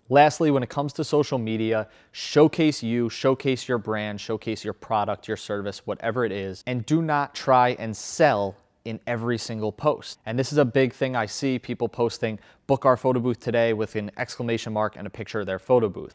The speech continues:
And you're looking for that immediate return on investment, saying, "I need to book two photo booths from this for it to be worth it." And that's not a good way to build up a long-term brand.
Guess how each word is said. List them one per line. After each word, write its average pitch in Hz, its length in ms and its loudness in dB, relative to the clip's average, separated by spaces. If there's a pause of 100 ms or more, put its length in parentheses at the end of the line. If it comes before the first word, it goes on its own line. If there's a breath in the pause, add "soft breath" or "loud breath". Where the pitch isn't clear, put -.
And 113 120 -6
you're 117 140 2
looking 131 320 0
for 131 100 -2
that 117 140 4
immediate 123 420 0
return 123 380 -4
on 117 140 -2
investment, 107 540 -6 (180 soft breath)
saying, 104 280 -4
"I 113 140 -6
need 120 160 -4
to 123 60 -4
book 104 300 -4
two 165 160 -2
photo 127 260 2
booths 123 180 0
from 113 160 -8
this 107 200 -2
for 104 180 -6
it 98 80 -8
to 98 60 -12
be 98 120 -6
worth 98 300 -4
it." 107 160 -4 (160)
And 135 120 0
that's 139 160 4
not 131 320 2
a 139 100 -4
good 131 180 4
way 107 300 2
to 104 120 -8
build 120 320 4
up 104 300 0
a 104 40 -4
long-term 98 720 -2
brand. 98 500 -4